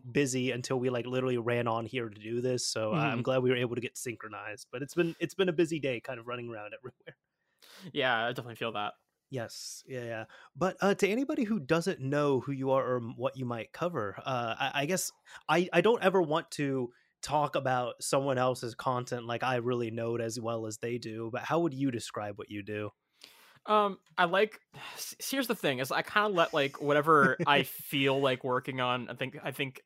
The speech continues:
Speaker 2: is interesting to go find out about, direct what I work on. So a lot of it is weird video game ports. Like, I do lots of handheld ports or, like, last generation ports of stuff or demakes. Uh, but I don't know, if something is interesting, I'll just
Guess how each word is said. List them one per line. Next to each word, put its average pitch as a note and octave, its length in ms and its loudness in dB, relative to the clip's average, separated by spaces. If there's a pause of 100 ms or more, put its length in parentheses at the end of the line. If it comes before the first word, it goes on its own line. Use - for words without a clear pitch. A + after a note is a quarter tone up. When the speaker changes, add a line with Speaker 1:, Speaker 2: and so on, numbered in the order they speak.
(100)
Speaker 2:
is C#3 220 -6
interesting C#3+ 640 -2
to C#3 100 -6
go B2 400 -2 (240)
find B2+ 340 2
out A2 160 -2
about, C3+ 340 2 (180)
direct A#2+ 340 -6
what C#3 100 -2
I C#3 60 0
work C#3+ 240 -2
on. D#3+ 220 0
So D3+ 200 0
a - 60 -6
lot E3+ 160 4
of F#3 100 2
it F#3 60 2
is D#3+ 100 -2
weird C#3 480 -4
video C#3+ 280 -2
game C#3+ 240 -2
ports. - 600 -6 (320)
Like, C3 160 -4
I B2+ 60 0
do B2 100 0
lots B2+ 200 0
of B2 100 -4
handheld C3+ 540 -2
ports C3 380 -4
or, B2 60 0
like, A2+ 140 -2
last A#2+ 300 -2
generation A#2+ 420 -6
ports A#2+ 260 -6
of A#2+ 120 -12
stuff A2+ 320 -4
or A2 260 -4
demakes. A2+ 640 -6 (500)
Uh, C3 240 4
but D#3 240 0
I B3 80 -2
don't D#4+ 120 -2
know, - 40 2
if C#3 160 -4
something A#3 300 -4
is G#3+ 80 -2
interesting, F3+ 500 -6 (160)
I'll D3+ 120 0
just - 280 -10